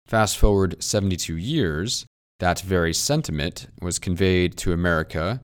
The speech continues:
and her allies when China's director of the Office of the Central Commission for Foreign Affairs, Yang Jiechi, delivered a sharp riposte to Blinken's antagonistic opening remarks at the Sino U S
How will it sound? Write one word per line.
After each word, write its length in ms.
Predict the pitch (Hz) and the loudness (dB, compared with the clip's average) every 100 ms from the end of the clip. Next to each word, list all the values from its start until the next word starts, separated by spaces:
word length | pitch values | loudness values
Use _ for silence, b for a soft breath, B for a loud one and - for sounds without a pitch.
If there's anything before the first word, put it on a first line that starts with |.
| _ - | _ -4
and 180 | 135 143 | -2 2
her 140 | 156 | 2
allies 680 | 147 156 113 80 65 73 - | 2 2 4 2 0 -4 -2
when 240 | 85 80 | -2 -2
China's 560 | 80 107 101 98 92 - | 0 2 2 2 2 -2
director 600 | - 107 143 143 143 147 | -2 2 2 0 -2 -2
of 160 | 90 98 | -2 -4
the 100 | - | 0
Office 580 | 107 107 110 107 - - | 2 2 0 -2 -2 -6
of 220 | - 92 | -6 -6
the 80 | 87 | -4
Central 340 | - 135 139 | -4 -2 -4
Commission 720 | 123 110 101 98 - 82 98 | -2 0 2 0 -2 -4 -6
for 220 | - - 90 | -6 -6 -6
Foreign 400 | - 104 95 82 | -2 -2 0 -2
Affairs, 580 | - 113 82 69 92 - _ _ - | -2 0 0 0 -4 -8 _ _ -2
Yang 300 | 101 98 95 | 2 2 2
Jiechi, 680 | 95 87 - 107 80 92 - _ _ | 0 -2 -4 -2 -2 -4 -8 _ _
delivered 480 | - 123 151 156 156 | -2 2 4 4 2
a 100 | - | 0
sharp 460 | 117 - 165 165 - | -2 0 0 0 -2
riposte 720 | 113 113 - 131 92 - - - _ - | -6 0 4 4 4 -2 -8 -18 _ -8
to 140 | - | -4
Blinken's 600 | 90 131 131 131 120 107 | 0 2 2 0 0 0
antagonistic 920 | 92 98 131 135 131 120 120 - 110 - | -2 -2 0 0 2 0 0 -2 -6 -2
opening 400 | 107 104 101 95 | 0 2 2 2
remarks 800 | 90 101 139 80 92 - - - | 2 2 2 2 0 -6 -8 -6
at 140 | 90 92 | -6 -4
the 80 | |
Sino 380 | 90 98 92 90 | -2 0 0 0
U 280 | 90 85 82 | -2 -2 -2
S 200 | 80 - | -2 -4